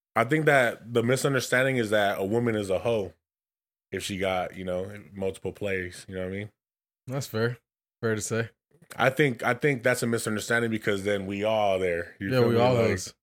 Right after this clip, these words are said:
Speaker 1: we all hoes.
Speaker 2: That's the thing is, though, we are all hoes. Everybody's a hoe.
Speaker 1: Everybody. Everybody's been with somebody else. You know
Speaker 2: Or
Speaker 1: what I mean?
Speaker 2: at
Speaker 1: It's like
Speaker 2: least, not everybody's a hoe. They don't have to be a hoe in this moment, but everybody's had their hoe stage
Speaker 1: Their
Speaker 2: or has their
Speaker 1: phase.
Speaker 2: times.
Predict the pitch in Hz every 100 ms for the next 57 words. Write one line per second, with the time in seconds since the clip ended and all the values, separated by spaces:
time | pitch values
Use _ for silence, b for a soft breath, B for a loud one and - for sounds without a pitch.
0 | - 110 107 95 85 85 - 151 156 117
1 | 165 143 113 113 107 110 123 123 117 107
2 | 104 107 101 95 - - _ - 127 123
3 | 117 110 110 107 101 - - 131 143 95
4 | 80 - B B 139 165 175 160 151 151
5 | 156 151 143 139 135 131 123 - - 131
6 | 151 - 156 151 151 160 165 214 - -
7 | _ _ - 147 165 156 156 156 160 151
8 | 123 110 131 143 123 131 127 120 113 117
9 | 123 117 107 107 120 135 107 107 123 120
10 | 113 113 104 113 104 101 104 101 - 104
11 | 101 101 110 110 98 92 110 113 95 -